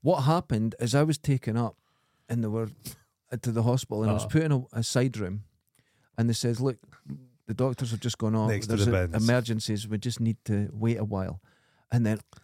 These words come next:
Speaker 1: I couldn't pee
Speaker 2: Oh,
Speaker 1: 'cause
Speaker 2: no.
Speaker 1: you're all jammed up, and then
Speaker 2: Ah.
Speaker 1: all of a sudden I needed to piss, and there was a toilet in it, and I peed,
Speaker 2: Come out your
Speaker 1: and
Speaker 2: belly
Speaker 1: instantly
Speaker 2: button.
Speaker 1: the pain went away.
Speaker 2: Okay.
Speaker 1: Um, so I said that to them. They went, "Okay, you've probably passed it. Don't worry about it. Go home if anything happens again."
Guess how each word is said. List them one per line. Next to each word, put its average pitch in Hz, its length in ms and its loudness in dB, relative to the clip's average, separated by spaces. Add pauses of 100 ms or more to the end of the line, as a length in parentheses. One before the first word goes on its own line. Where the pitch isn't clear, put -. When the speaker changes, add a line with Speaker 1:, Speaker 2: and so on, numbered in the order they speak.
(100)
Speaker 1:
I 123 60 -4
couldn't 151 320 0
pee 120 320 0 (100)
Speaker 2:
Oh, 110 60 -2
Speaker 1:
'cause 107 180 2
Speaker 2:
no. 117 60 6
Speaker 1:
you're 131 80 4
all 151 60 4
jammed 117 340 0
up, 120 160 -2
and 95 80 -4
then 101 100 0
Speaker 2:
Ah. 101 60 0
Speaker 1:
all 131 140 2
of 110 80 -2
a 107 40 -2
sudden 107 300 -2
I 101 60 0
needed 107 300 -4
to - 80 -18
piss, 107 360 -2 (320)
and 117 100 2
there 117 40 4
was 107 80 0
a 120 60 2
toilet 135 400 2
in 117 80 2
it, 107 80 2
and 92 80 -2
I 98 80 0
peed, 131 540 2
Speaker 2:
Come 104 180 0
out 107 100 0
your 101 80 0
Speaker 1:
and 127 80 2
Speaker 2:
belly 107 140 4
Speaker 1:
instantly 110 440 2
Speaker 2:
button. - 20 2
Speaker 1:
the 107 60 0 (200)
pain 113 180 2
went 101 180 -2
away. 95 300 -2 (260)
Speaker 2:
Okay. 92 340 -4 (220)
Speaker 1:
Um, 113 440 2
so - 240 -2
I 127 40 4
said 156 260 2
that 117 200 -2
to 110 80 -6
them. 101 120 0
They 98 60 0
went, 95 160 0
"Okay, 98 240 -4
you've 92 160 -6
probably 120 300 -2
passed 95 340 -6
it. 98 160 -12
Don't 123 180 0
worry 104 140 2
about 98 380 -2
it. 113 60 -12
Go 123 180 0
home 104 240 -2
if 98 120 -4
anything 110 240 2
happens 98 260 -4
again." 104 260 0